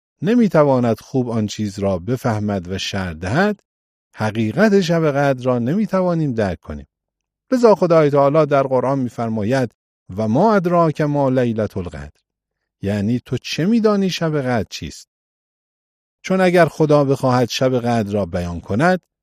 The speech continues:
باید با یک محسوسی که ما می‌دانیم بیان کند تا ما بتوانیم بفهمیم. خدای تعالی در قرآن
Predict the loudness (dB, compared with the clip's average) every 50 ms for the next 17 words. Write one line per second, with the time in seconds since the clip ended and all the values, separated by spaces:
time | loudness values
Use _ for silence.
0 | _ _ _ _ 2 4 4 4 4 2 4 2 2 4 4 4 2 2 0 -2
1 | -2 -2 -4 -6 -6 -4 -4 -4 -2 -4 -4 -2 -2 0 2 2 2 2 2 0
2 | 0 2 2 2 2 2 2 2 2 2 2 0 0 0 -2 -2 -2 -2 0 0
3 | 0 0 -2 -2 -4 -2 0 0 0 0 0 -2 -4 -2 -2 -2 0 -2 -2 -2
4 | -2 -4 -4 -6 -8 -8 -8 -10 -10 -12 -14 -18 _ _ _ _ _ _ _ _
5 | _ _ _ _ _ _ _ -6 -4 -2 0 0 -2 -2 -4 -6 -8 -6 -4 0
6 | 0 2 0 0 -2 _ _ _ _ _ _ -2 0 2 2 2 2 2 2 0
7 | 2 0 0 0 0 0